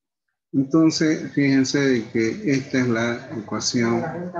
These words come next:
Ya. Esta es la ecuación de esa recta.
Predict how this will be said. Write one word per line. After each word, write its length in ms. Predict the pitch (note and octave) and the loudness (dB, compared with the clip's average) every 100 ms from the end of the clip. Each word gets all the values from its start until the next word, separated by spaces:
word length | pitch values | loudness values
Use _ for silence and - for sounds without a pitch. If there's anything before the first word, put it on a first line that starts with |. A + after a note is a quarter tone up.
| E3+ D3+ E3 D3+ - C3+ E3 - - _ - - | -8 -10 -12 -14 -14 -12 -12 -14 -20 _ -20 -14
Ya. 680 | F3 A#2 A2+ G#2+ A#2 D#3 - - _ _ _ _ _ _ _ _ _ _ _ _ - | -6 -4 -2 -2 -4 -8 -14 -18 _ _ _ _ _ _ _ _ _ _ _ _ -6
Esta 280 | C3 C#3 C#3 | -4 0 2
es 60 | |
la 80 | B2+ | 2
ecuación 680 | A2+ G#2+ B2+ B2 B2 A#2 G2+ | 0 -2 0 0 -2 -4 -4
de 480 | A2 G#2+ G#2+ - A#2+ | 0 0 -2 -6 -8
esa 240 | - A2 | -6 -8
recta. 420 | A2 B2+ A#2 - | -4 -4 -4 -10